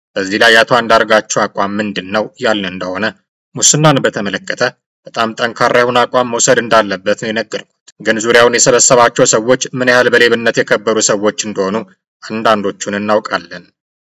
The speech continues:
ሌብነት የምትጠየፍ ከሆነ በሌባ አትከበብም የሚል ነው። ያኔ በፍቅራቸው ጊዜ መሬት አይንካን አይነት ደስታና ፍንደቃ ውስጥ የነበሩት ሰው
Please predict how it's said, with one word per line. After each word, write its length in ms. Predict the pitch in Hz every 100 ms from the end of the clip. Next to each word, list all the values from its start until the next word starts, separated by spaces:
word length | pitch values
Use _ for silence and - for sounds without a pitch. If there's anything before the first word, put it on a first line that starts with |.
| -
ሌብነት 400 | 101 104 110 110
የምትጠየፍ 720 | 113 113 - 131 117 107 110
ከሆነ 260 | - 110 120 131 _ _ _ -
በሌባ 300 | 110 101 92 87 92 _ -
አትከበብም 880 | 110 _ - _ - 92 95 90 98 104 _
የሚል 360 | 120 92 87 85
ነው። 120 | 85 - _ _ _ _ _ -
ያኔ 220 | 92 101 117
በፍቅራቸው 640 | 113 - 123 117 - 123
ጊዜ 180 | 110 110 135 _ _ _ -
መሬት 280 | - 113
አይንካን 380 | 123 117 - 123
አይነት 240 | 117 127 123 127
ደስታና 500 | 123 - 127 120 123
ፍንደቃ 360 | - 123 113 -
ውስጥ 160 | 117 113
የነበሩት 500 | 123 113 107 107 101
ሰው 160 | -